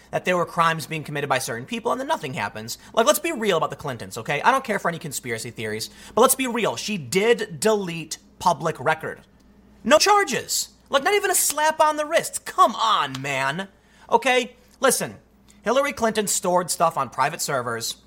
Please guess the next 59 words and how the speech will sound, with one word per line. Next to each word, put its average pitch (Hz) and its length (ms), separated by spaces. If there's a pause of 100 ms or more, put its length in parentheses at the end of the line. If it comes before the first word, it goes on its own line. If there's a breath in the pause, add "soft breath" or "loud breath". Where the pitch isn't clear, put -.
a 170 120
lot, 135 420 (160 loud breath)
and 233 160
then 254 140
she 240 180
deleted 247 380
it 208 100
and 190 100
destroyed 185 440
the 175 40
phones. 156 560 (280 soft breath)
You 180 80
can't 233 240
give 247 100
me 233 80
a 208 80
slap 208 380
on 202 100
the 165 100
wrist? 156 440 (300 loud breath)
There 214 120
was 233 140
even 247 160
a 214 100
Reddit 160 380
post 143 320
from 160 160
someone 190 340
who 170 60
we 175 120
believe 180 380
worked 156 280
for 170 80
the 170 80
Clintons 202 320
saying, 180 140
"How 156 220
do 190 160
I 165 80
purge 165 480
a, 147 100 (140)
a 135 80
very 160 320
V 147 220
I 151 80
P's 143 340 (300 soft breath)
person's 165 360
email 175 340
from 151 200
this 135 140
database?" 156 640 (640 loud breath)
So 208 120
whether 269 260
or 285 40
not 247 180
any 202 120
of 175 40
that's 165 180
true, 165 440